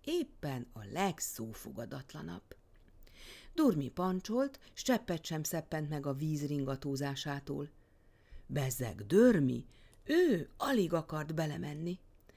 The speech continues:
A mamának a grabancánál fogva kellett behúzni a bocsát, aki azután is félve lebegett anyja mancsai között. Ez alatt Vicces kitűnő szimatával megérezte,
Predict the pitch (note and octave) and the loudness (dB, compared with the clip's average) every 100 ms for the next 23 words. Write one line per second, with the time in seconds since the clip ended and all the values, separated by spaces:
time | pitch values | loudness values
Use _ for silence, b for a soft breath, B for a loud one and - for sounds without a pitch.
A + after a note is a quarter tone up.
0 | B B B B3+ E4 D#4+ G#3+ F#3 F3 F3 | B B B 2 4 6 6 4 2 0
1 | F3+ C4 D#3+ C3+ C#3 C#3 C#3 C#3 C#3+ A#3+ | 6 6 6 0 -2 -4 -2 -4 0 0
2 | E3 B2 B2+ - C#3 B2 B2 D3 D#3 B2+ | 0 -2 -4 -2 -2 -2 -2 0 0 -2
3 | A#2+ A#2+ B2 D3+ D3+ - A#2+ - - B | -6 -4 -4 0 0 0 -8 -8 -12 B
4 | B B B B B B B G3 - F3 | B B B B B B B -6 0 2
5 | B3+ A#3+ - D3 B2+ - - C#4 A3+ C3 | 2 2 0 -2 -2 -4 2 4 4 2
6 | B2 D3+ C#3 B2+ A#2 - F#3 E3 A#2+ B2 | -2 -2 -2 -6 -10 -2 2 2 0 -4
7 | B2 A#2+ C#3 D3 - D#3 E3+ E3 - - | -8 -10 -8 -8 -8 -8 -6 -8 -14 -20
8 | - - - - - - - - - - | -20 -20 -20 -20 -20 -20 -20 -20 -20 -20
9 | - - D#3+ C#3 C#3 G3+ A3 C#3 B2 - | -10 -2 -2 0 0 0 -2 -6 -8 -2
10 | E3+ G3 b b b - F#4+ G4+ E4 D#4 | -2 -2 b b b 0 0 2 2 4
11 | C#4 C4 - F3 F3 F3 E3 E3+ E3+ D#3 | 4 2 0 0 -2 -4 -4 -2 -2 -2
12 | B2+ B2 C3 C#3 D3 - F#3 | -2 -2 -2 -2 -2 0 0